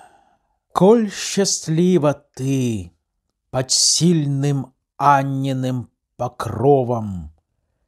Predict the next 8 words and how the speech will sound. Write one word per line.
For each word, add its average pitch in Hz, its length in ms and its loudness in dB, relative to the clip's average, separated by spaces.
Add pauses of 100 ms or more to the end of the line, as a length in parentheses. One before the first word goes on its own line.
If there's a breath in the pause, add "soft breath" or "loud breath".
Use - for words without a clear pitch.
(680)
какие 190 640 4
видишь 180 580 2
красоты 180 1200 0 (380)
при 139 160 0
сем 151 520 0 (260)
торжествованье 135 1400 -2
новом. 110 960 -4 (920)
Военных 156 1300 -2